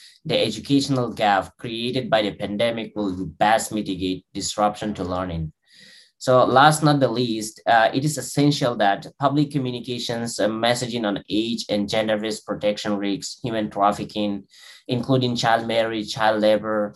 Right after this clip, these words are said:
reach all families, robust reporting channel need to reestablish and maintained,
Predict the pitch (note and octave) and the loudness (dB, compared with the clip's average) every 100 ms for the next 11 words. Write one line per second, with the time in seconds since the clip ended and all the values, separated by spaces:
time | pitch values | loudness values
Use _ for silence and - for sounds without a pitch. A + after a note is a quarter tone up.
0 | _ A2 A#2+ A2 G#2 A2+ - A#2 G#2+ G#2 | _ -8 -6 0 2 2 -2 -4 -2 -4
1 | G2+ G2 A#2 A#2 A2+ - - _ _ _ | -6 -2 -2 0 -2 -4 -18 _ _ _
2 | _ _ _ _ - _ G2 G#2+ G#2+ A#2+ | _ _ _ _ -20 _ -8 -6 -8 -8
3 | A2 A2+ G#2+ A2 G#2+ G2+ G#2 A#2 A#2+ A#2 | -8 -6 -4 0 0 0 -2 -4 -6 -6
4 | G2+ F2+ - G2 F2+ G#2 G2+ G2 - - | -6 -6 -6 -6 -2 0 0 -2 -10 -18
5 | - - - G#2+ G#2 G#2 F2 - G#2+ F#2 | -20 -20 -6 -2 0 0 -2 -4 -2 -2
6 | F2+ | -4